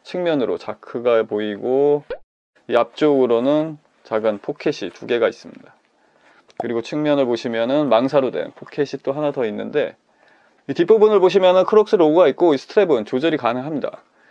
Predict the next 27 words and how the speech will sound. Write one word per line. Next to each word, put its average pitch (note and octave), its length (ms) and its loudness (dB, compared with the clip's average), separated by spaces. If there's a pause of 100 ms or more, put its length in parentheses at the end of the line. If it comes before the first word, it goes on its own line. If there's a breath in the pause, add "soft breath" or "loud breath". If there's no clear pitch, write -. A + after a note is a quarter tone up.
(280 loud breath)
그리고 D3+ 220 2
안쪽을 E3 340 4
보시면은 C#3+ 440 0
크록스의 F#3 360 0
로고가 C3 320 2
있고, C3+ 420 0 (440 soft breath)
이 E3+ 60 -8
제품에서 G#3 480 4
빔지의 F3+ 420 2
로고를 F3 300 6
볼 E3 100 4
수 D#3+ 140 -2
있는 D3+ 240 0
곳은 C#3+ 500 -2
이 C#3 80 0
부분 C3+ 320 -2
하나뿐입니다. D#3 720 -6 (540)
지금 C3 160 -6
이 C3 100 0
부분에 C3+ 300 -2
빔지 C3 300 -4
로고가 B2 300 0
있고, D#3 260 0
반대쪽에는 A#2+ 800 -4 (280)
크록스 - 360 -8
로고가 B2+ 260 -2
있습니다. - 380 -12